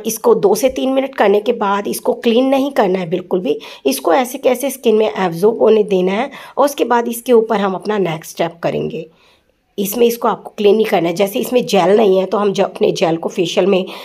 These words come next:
जब करते हैं तो जेल को छोड़ देते हैं स्किन पे लगा के, उसके बाद नेक्स्ट हम क्रीम करते हैं। But इसमें हमें एक्टिवेटर दिया गया है तो हमें यहाँ पर ये जेल की तरह ही करना है, वही स्टेप यूज़ करने हैं और उसी तरीके से आपको स्टेप को बंद करना है।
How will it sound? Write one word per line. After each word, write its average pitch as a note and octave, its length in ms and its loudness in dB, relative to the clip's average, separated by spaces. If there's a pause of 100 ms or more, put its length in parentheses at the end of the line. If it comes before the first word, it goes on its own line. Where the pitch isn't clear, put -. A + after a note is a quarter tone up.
(140)
जब G#3+ 200 2
करते F#3+ 300 2
हैं G3+ 140 4
तो A3 100 4
जेल E3+ 240 2
को G3 160 0
छोड़ G#3 320 2
देते G#3 200 2
हैं F3+ 80 -2
स्किन E3+ 240 -6
पे E3 100 0
लगा E3+ 220 0
के, - 160 -4
उसके - 280 -4
बाद A3 240 0
नेक्स्ट F3 360 -2
हम F#3+ 100 0
क्रीम E3+ 300 0
करते D#3+ 320 -6
हैं। D#3 120 -10 (320)
But C4 240 0
इसमें D4 280 -6
हमें A#3+ 220 0
एक्टिवेटर A#3 680 0
दिया B3 240 2
गया B3+ 200 0
है C#4+ 200 -4 (340)
तो A#3+ 60 6
हमें A3+ 200 4
यहाँ G#3 280 2
पर G3+ 100 0
ये G3+ 180 4
जेल E3 240 0
की F#3 140 -4
तरह G3+ 200 2
ही G#3 120 -2
करना G3+ 300 0
है, A3+ 60 -2
वही F3 240 -4
स्टेप F#3+ 360 -2
यूज़ A3 260 -2
करने A3 260 0
हैं F4 140 -2 (520)
और F3+ 340 2 (460)
उसी G#3+ 220 -2
तरीके F#3+ 300 0
से G3 120 0
आपको E3+ 260 -4
स्टेप F3 340 -2
को F#3 80 4
बंद F3+ 280 0
करना G#3 280 2
है। C4 140 -6